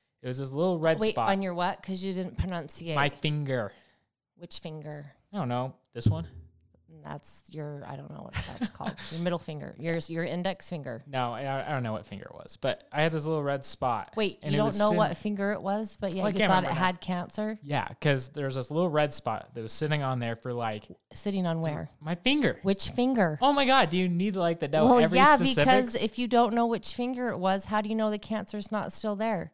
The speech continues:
Speaker 1: Well, you wanna let me finish my story? And maybe
Speaker 2: Okay.
Speaker 1: you'll find out
Speaker 2: All right, go
Speaker 1: how
Speaker 2: ahead,
Speaker 1: it,
Speaker 2: go ahead.
Speaker 1: okay.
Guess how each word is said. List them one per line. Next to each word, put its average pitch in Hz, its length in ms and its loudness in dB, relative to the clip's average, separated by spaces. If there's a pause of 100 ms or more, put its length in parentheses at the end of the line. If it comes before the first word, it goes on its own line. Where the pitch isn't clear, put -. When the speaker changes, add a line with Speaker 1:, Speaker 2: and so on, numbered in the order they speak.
(120)
Speaker 1:
Well, - 180 -16 (340)
you 165 80 2
wanna 175 180 8
let 160 220 4
me 147 80 2
finish 147 240 4
my 135 120 4
story? 139 520 4
And 139 100 -2
maybe 147 120 4
Speaker 2:
Okay. 180 40 6
Speaker 1:
you'll 180 140 8
find 185 280 4
out 208 220 8
Speaker 2:
All 165 100 6
right, 190 200 4
go 147 80 4
Speaker 1:
how 170 180 8
Speaker 2:
ahead, 247 380 0
Speaker 1:
it, 160 60 -2
Speaker 2:
go 156 60 0
ahead. 220 120 -2
Speaker 1:
okay. 117 240 -2